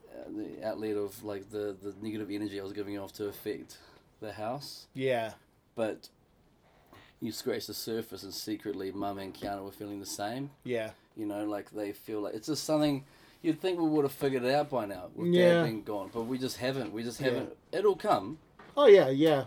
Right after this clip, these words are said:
Speaker 1: But it just ha-, I thought it'll be here by now. It's still, um, when people are counting down to Christmas, like, excited, like, y-, we should be too.
Speaker 2: Yeah.
Speaker 1: But we're not. We haven't found it yet.
Speaker 2: Yeah.
Speaker 1: Um, you know, but, like, going back to what you're saying with the food, like, uh,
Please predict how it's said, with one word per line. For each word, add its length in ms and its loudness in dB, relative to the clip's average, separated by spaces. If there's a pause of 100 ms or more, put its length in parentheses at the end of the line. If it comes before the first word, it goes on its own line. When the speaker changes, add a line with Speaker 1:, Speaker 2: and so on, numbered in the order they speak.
(120)
Speaker 1:
But 140 2
it 80 0
just 180 -4
ha-, 220 2
I 40 2
thought 140 0
it'll 120 6
be 160 0
here 200 2
by 160 2
now. 240 -4
It's 140 -6
still, 420 -2
um, 400 -2 (580)
when 220 -6
people 200 -4
are 40 -4
counting 380 -2
down 200 -2
to 60 -6
Christmas, 540 -8
like, 120 -6
excited, 540 -6
like, 260 -6
y-, 200 -14
we 100 -8
should 240 -10
be 100 -8
too. 380 -4 (200)
Speaker 2:
Yeah. 280 0 (640)
Speaker 1:
But 220 -4
we're 180 -4
not. 340 0
We 100 0
haven't 220 -4
found 220 0
it 80 -4
yet. 180 -10 (240)
Speaker 2:
Yeah. 520 4 (600)
Speaker 1:
Um, 480 -6 (1040)
you 120 -10
know, 200 -10
but, 160 -6
like, 220 -4
going 220 -2
back 180 -2
to 100 -12
what 60 -4
you're 100 -6
saying 180 -6
with 120 -14
the 60 -14
food, 380 -2
like, 260 -6
uh, 180 -4